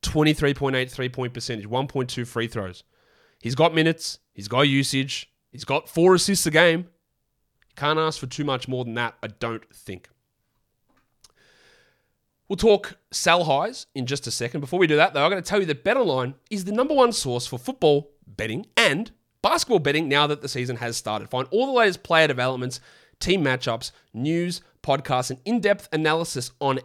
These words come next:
every game. We've got the next week of the N F L up, including Thursday Night Football, Baltimore at Tampa Bay. <sighs> Let's go Lamar. The Ravens are one and a half point favorites. I don't know why it's only one and a half points, but who am I?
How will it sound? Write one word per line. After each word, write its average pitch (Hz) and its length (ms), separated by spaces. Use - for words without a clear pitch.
every 143 360
game. 127 460
We've 156 180
got 160 360
the 135 80
next 170 260
week 165 200
of 156 80
the 143 140
N 160 80
F 156 120
L 151 260
up, 117 240
including 131 400
Thursday 135 460
Night 143 240
Football, 202 460
Baltimore 208 560
at 170 220
Tampa 180 340
Bay. 147 340
<sighs> - 20
Let's - 340
go 151 100
Lamar. 135 360
The 131 80
Ravens 185 400
are 147 160
one 165 240
and 190 100
a 180 60
half 165 260
point 151 240
favorites. 131 280
I 131 40
don't 147 120
know 135 100
why 127 340
it's 110 160
only 131 280
one 117 180
and 113 100
a 110 60
half 110 220
points, 311 240
but 220 120
who 254 140
am 226 100
I? 156 180